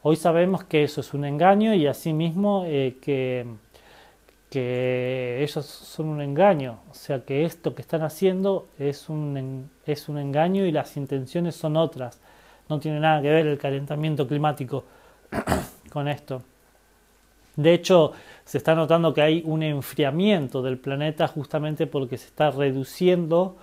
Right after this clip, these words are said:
la actividad solar. Eh, ha, por un lado tiene un incremento esporádico de eru-,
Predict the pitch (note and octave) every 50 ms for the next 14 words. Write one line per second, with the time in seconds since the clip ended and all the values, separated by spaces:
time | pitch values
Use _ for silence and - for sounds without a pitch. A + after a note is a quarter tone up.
0 | - - - - _ - C#3+ C#3 C3 C3 B2+ A#2+ - - _ - D3+ C3+ B2+ C3
1 | C3 C#3 D#3+ E3 C#3 - - - C#3+ C#3 D#3 E3+ D#3 C#3 B2 - - C#3+ C3+ B2+
2 | B2+ B2+ B2+ B2+ B2+ B2+ C3 C3+ C3+ C#3 D3 D3 C#3+ C#3 C#3+ B2+ - - - -
3 | - - - - - - _ _ _ - C#3+ B2+ C#3 D3 D3+ D#3 E3 E3+ E3 E3
4 | - - D#3+ E3 D#3 D3+ D#3 D3 C#3+ C#3 C3+ C3 A#2+ - - - - _ _ _
5 | _ _ _ _ _ _ - E3 E3+ F3 E3+ E3+ E3 D3+ - F3 D#3+ E3 E3+ F#3
6 | F#3 F#3 F3 F#3+ E3+ - - - - E3+ E3 D#3+ F#3 F#3 F3+ D#3+ D3+ C#3+ - -
7 | D3 D3 C#3 C3+ C#3 C#3 C3+ C3+ C#3 C#3 C3+ D3 C#3